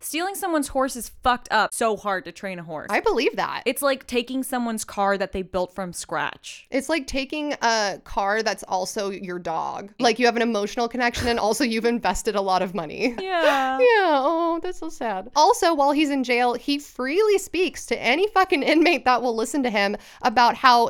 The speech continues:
Speaker 2: his desire for his, his entire life, his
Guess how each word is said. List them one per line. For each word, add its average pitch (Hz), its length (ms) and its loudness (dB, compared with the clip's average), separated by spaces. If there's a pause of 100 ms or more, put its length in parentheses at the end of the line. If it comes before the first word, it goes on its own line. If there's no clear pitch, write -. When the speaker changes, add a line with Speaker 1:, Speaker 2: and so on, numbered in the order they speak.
(140)
Speaker 2:
his 254 260 -2
desire 226 520 0
for 294 160 -4
his, 233 240 -2
his 214 160 -4
entire 294 460 4
life, 285 380 6 (240)
his 240 220 0